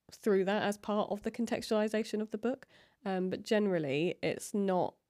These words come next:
I don't think it's necessary to, um, assume everyone's a beginner, generally. But yeah, I like when they contextualize it. It tells, tells you that the book knows what it is and knows its place within the whole,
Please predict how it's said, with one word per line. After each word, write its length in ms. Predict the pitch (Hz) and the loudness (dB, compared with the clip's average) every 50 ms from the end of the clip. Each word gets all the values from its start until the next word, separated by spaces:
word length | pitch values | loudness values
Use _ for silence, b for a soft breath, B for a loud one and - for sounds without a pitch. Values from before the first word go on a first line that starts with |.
| _ _ | _ _
I 80 | 190 208 | 2 2
don't 140 | 185 180 | 2 2
think 120 | 185 196 - | 0 -2 -6
it's 120 | - - | -4 -2
necessary 500 | 180 170 180 185 - - 170 160 165 170 165 | -2 -2 -2 -4 -4 -2 0 0 0 0 -2
to, 380 | - - 180 165 165 165 170 b b b b b b b b b _ | -2 -2 -2 0 0 -2 -2 b b b b b b b b b _
um, 460 | - 151 156 156 156 151 156 170 180 - _ _ _ _ _ - - | -4 -2 0 0 0 0 0 -2 -4 -8 _ _ _ _ _ -8 -8
assume 320 | 202 - - - 208 196 | -6 -4 0 2 4 4
everyone's 340 | 180 185 190 165 165 180 175 | 4 2 2 2 2 0 0
a 40 | 170 | -2
beginner, 440 | - 180 165 180 165 151 151 147 - _ _ _ _ _ _ | -4 -2 0 0 0 0 -2 -6 -10 _ _ _ _ _ _
generally. 400 | - 170 160 160 151 151 151 160 - _ - - - - _ _ _ _ - _ - | -6 -4 -2 -2 -2 -2 -4 -6 -8 _ -20 -20 -20 -20 _ _ _ _ -20 _ 0
But 180 | 220 240 - | 4 6 6
yeah, 200 | - 180 147 151 - | 6 6 4 4 2
I 60 | 185 | 4
like 220 | 196 190 - - | 4 2 2 2
when 240 | 226 202 196 170 - - | 2 2 2 2 0 0
they 120 | - 185 185 | 0 0 0
contextualize 600 | - 202 - - - - - 185 180 165 170 170 | 0 -2 -2 -2 -4 -2 -2 -2 0 0 0 0
it. 120 | 160 156 | 0 -2
It 100 | 151 - | -2 -4
tells, 400 | - - 202 180 170 170 170 - b b b b b b b b _ - | -4 -2 0 2 2 0 -2 -4 b b b b b b b b _ -2
tells 240 | - 214 214 208 | 2 2 2 4
you 260 | 214 202 185 185 180 175 _ _ - | 4 4 4 4 4 0 _ _ 0
that 260 | 185 180 - - - | 0 0 0 2 0
the 280 | - 175 170 170 170 165 | 0 2 2 2 2 4
book 260 | - 240 220 - - | 4 4 4 4 4
knows 220 | 240 226 214 - | 4 4 4 2
what 100 | - 185 | 0 -2
it 60 | 147 | 0
is 360 | - 170 165 165 - - - - - _ - - | 0 0 -2 -2 -6 -12 -14 -14 -16 _ -6 -2
and 140 | 185 180 | 0 2
knows 220 | 170 160 170 170 - | 2 2 0 -2 -4
its 120 | - - | -6 -8
place 340 | - - 185 160 165 - - _ | -6 -4 -4 -4 -4 -4 -6 _
within 440 | 170 165 165 160 160 165 165 170 175 - _ _ | -6 -4 -2 -2 -2 -4 -4 -6 -8 -14 _ _
the 80 | - 165 | -10 -8
whole, 360 | 165 156 165 170 156 160 | -8 -6 -6 -6 -8 -8